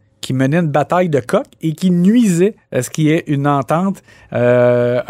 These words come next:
fédérale et, et entre le fédéral et les provinces sur la santé, prétendait qu'il y avait, il était proche d'une entente avec les ministres de la Santé. <laughs> Écoute, je suis pas sûr. C'est peut-être complètement du bluff,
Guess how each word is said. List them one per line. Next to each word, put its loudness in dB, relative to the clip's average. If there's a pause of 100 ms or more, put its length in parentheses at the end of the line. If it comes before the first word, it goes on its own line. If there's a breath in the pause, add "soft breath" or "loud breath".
(160)
fédérale 0
et, -4
et -6
entre -6
le -4
fédéral -2
et -2
les -2
provinces -2
sur -6
la -2
santé, -2 (760 loud breath)
prétendait -2
qu'il -2
y -2
avait, 0
il -6
était -2
proche -6
d'une -2
entente -2
avec -4
les -2
ministres -2
de 2
la -2
Santé. -2
<laughs> -10
Écoute, -6
je -14
suis -14
pas 0
sûr. -2 (400 loud breath)
C'est -8
peut-être -2
complètement -2
du -6
bluff, -4